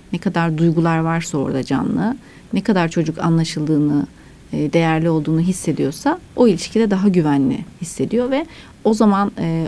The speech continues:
o merak ettiği şeylerle alakalı ya da karşılaştığı, maruz kaldığı şeylerle alakalı gelip sorularını, e,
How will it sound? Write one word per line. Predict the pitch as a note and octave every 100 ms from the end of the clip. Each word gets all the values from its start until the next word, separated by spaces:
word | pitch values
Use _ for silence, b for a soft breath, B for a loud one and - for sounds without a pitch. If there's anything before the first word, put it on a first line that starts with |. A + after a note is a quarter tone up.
| -
o |
merak | F#3+ F#3+ A3 A3
ettiği | F#3+ - E3+ D#3+
şeylerle | E3+ D#3+ D#3 D#3
alakalı | C#3+ C#3+ C#3+ - D3+
ya | D#3
da | D#3+
karşılaştığı, | F3+ E3 E3 E3 E3 - E3
maruz | D#3+ D#3 D#3 D#3+
kaldığı | - E3+ D3+ C3+ D3 C#3+ - - - -
şeylerle | D#3+ C#3 B2+ -
alakalı | - - - - A3 D#4 B B B B
gelip | B3 A3 G#3+
sorularını, | - A3 G3+ E3+ D3 D#3 C4 - - -
e, | - - E3+